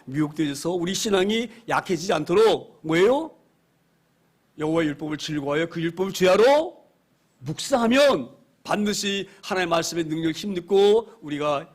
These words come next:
귀한 은-, 승리의, 구원의 승리를 얻을 줄 믿습니다. 그래서 하나님 말-, 말씀하시는 거예요. "여호와는 반석이셔요.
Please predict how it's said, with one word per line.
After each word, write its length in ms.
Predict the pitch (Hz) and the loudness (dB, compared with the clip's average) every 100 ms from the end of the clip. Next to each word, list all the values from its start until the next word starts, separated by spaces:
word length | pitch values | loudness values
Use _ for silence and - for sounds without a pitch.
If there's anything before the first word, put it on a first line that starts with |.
| _ | _
귀한 260 | - 147 143 | -8 -6 -6
은-, 240 | 156 151 - | -8 -10 -16
승리의, 760 | - - 190 175 170 156 131 135 _ | -16 -10 -6 -2 0 -2 -4 -10 _
구원의 320 | - 151 156 151 | -8 -2 -2 -2
승리를 640 | - 226 196 202 220 220 - | -4 -4 0 0 0 -6 -8
얻을 220 | 156 156 | -4 -4
줄 200 | 151 165 | 0 -2
믿습니다. 380 | 165 214 208 202 226 285 320 - _ _ | 0 -2 0 2 4 4 0 -8 _ _
그래서 160 | 254 | -2
하나님 180 | 254 277 | -2 0
말-, 180 | 233 185 | -4 -2
말씀하시는 520 | 170 180 254 226 190 | -2 0 -2 -2 -4
거예요. 280 | 147 160 160 156 _ | -4 -4 -4 -8 _
"여호와는 320 | 156 151 160 - | -4 -2 -4 -6
반석이셔요. 800 | 147 143 269 294 - 135 143 | -8 -6 -4 -4 -4 -6 -6